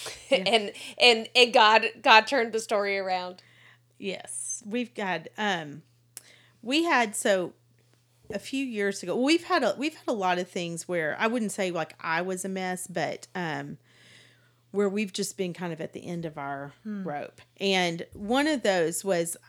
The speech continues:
Speaker 2: so I told y'all I grew up with a very wonderful, my parents are wonderful. And my dad is the big personality. He's, he's the one that's always fun and he loves to help people. That's probably where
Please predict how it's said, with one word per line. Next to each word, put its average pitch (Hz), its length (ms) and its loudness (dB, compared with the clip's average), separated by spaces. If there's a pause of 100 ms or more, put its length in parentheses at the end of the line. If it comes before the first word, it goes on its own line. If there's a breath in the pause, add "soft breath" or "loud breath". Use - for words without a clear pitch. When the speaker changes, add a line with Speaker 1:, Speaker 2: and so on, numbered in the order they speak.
(200)
Speaker 2:
so 202 180 -4
I 180 60 -2
told 190 220 -6
y'all 180 100 -2
I 180 100 -2
grew 185 260 -2
up - 260 -2
with 160 420 -6
a 180 60 -8
very 165 600 -4 (480)
wonderful, 180 960 -6 (140)
my 190 100 -8
parents - 640 -10 (100)
are 160 180 -10 (300)
wonderful. 165 500 -12
And 180 120 -4
my 185 120 2
dad 233 520 4
is 185 120 -4
the 170 140 -6
big 175 320 -2
personality. - 640 -12
He's, 208 460 -4 (580 loud breath)
he's 247 380 0
the 214 100 2
one 190 300 -2
that's 170 180 -6
always 180 480 -2
fun 156 480 -6
and 151 140 -6
he 226 520 -4
loves 180 380 -2
to - 80 -10
help 180 260 -4
people. 180 680 -8
That's - 320 -8
probably 180 480 -8
where 175 200 -6